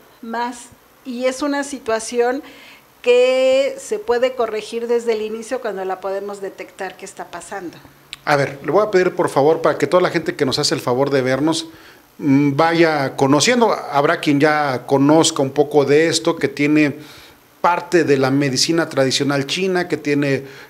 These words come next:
Speaker 2: eh, parte de innovaciones que están haciendo ustedes en psicología,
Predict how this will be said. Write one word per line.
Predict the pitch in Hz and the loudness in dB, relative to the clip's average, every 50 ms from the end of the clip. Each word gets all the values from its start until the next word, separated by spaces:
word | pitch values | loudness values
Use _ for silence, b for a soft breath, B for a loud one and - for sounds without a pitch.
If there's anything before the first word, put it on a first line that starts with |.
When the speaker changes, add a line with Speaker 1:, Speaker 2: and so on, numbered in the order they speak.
| B - | B -12
Speaker 2:
eh, | 143 | -12
parte | - - - 170 170 - - - - 160 143 | -12 -2 -2 0 0 0 -4 -2 0 0 2
de | 131 143 139 139 135 135 | 2 2 2 2 2 0
innovaciones | 135 131 135 131 127 127 123 - - 165 170 175 170 147 - | 0 -2 -2 0 0 0 0 0 0 0 0 0 0 -2 -2
que | - 127 | -4 -4
están | - - 139 147 | -4 -2 -2 -2
haciendo | 135 - 147 143 143 135 | -2 -2 -2 -2 -2 -4
ustedes | 135 - 147 143 139 135 - | -2 0 0 2 2 0 -2
en | 135 117 | -4 -6
psicología, | - 127 - - 147 147 147 143 - 175 175 175 175 175 | -8 -8 -4 -4 -4 -4 -4 -4 -2 2 2 2 2 2